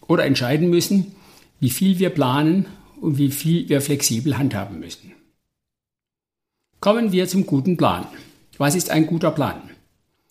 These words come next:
Ein guter Plan kontrolliert, was kontrolliert werden kann. Ein guter Plan denkt die Dinge vom Ende und zu Ende. Ein guter Plan unterteilt ein großes Vorhaben in viele Einzelschritte.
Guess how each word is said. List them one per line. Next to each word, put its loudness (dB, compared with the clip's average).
Ein 2
guter 2
Plan 0
kontrolliert, 2
was -2
kontrolliert 0
werden 2
kann. -6
Ein -2
guter -2
Plan 0
denkt 2
die 0
Dinge 2
vom -2
Ende 2
und 2
zu 0
Ende. -2
Ein 2
guter 2
Plan 0
unterteilt -2
ein -2
großes 0
Vorhaben 0
in 2
viele 0
Einzelschritte. -2